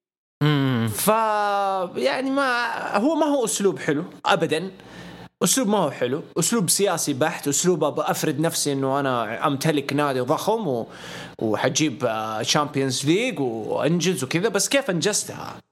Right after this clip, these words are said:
Speaker 2: لأنك ولدت لعيبة في النادي، واللي ولدتهم قشعتهم، طب صرت تبيعهم، وجبت لعيبة كانوا في آخر عشر سنوات خلاص على أواخر مسيرتهم عشان تبني فريقك.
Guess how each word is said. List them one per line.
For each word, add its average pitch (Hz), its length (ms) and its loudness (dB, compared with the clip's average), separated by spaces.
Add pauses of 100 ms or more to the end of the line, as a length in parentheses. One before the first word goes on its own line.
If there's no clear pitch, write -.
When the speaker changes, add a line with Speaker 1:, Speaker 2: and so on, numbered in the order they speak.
(220)
Speaker 2:
لأنك 202 440 2
ولدت 190 460 2
لعيبة 147 500 0 (480)
في - 80 2
النادي، 131 500 0 (100)
واللي 185 240 4
ولدتهم 175 640 0
قشعتهم، 135 720 -2 (600)
طب 131 600 0
صرت - 300 0
تبيعهم، 139 640 0 (560)
وجبت 151 600 0
لعيبة 170 440 2
كانوا 165 540 0
في - 140 -2
آخر 170 280 0
عشر 165 220 0
سنوات 170 480 0
خلاص 185 320 0
على 151 140 0
أواخر 175 380 0
مسيرتهم 143 640 0
عشان 135 260 0
تبني 139 360 0
فريقك. 135 580 0